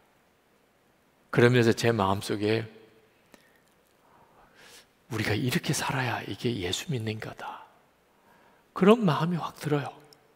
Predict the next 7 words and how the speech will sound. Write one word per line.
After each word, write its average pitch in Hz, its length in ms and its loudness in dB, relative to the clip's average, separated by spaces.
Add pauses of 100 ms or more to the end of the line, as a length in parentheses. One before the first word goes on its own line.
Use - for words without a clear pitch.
(640)
무엇보다도 156 880 4
놀라운 120 400 4
것은 110 300 -6
기도가 180 480 0
차이가 175 400 -6
나는 110 320 -10
거예요. 127 200 -16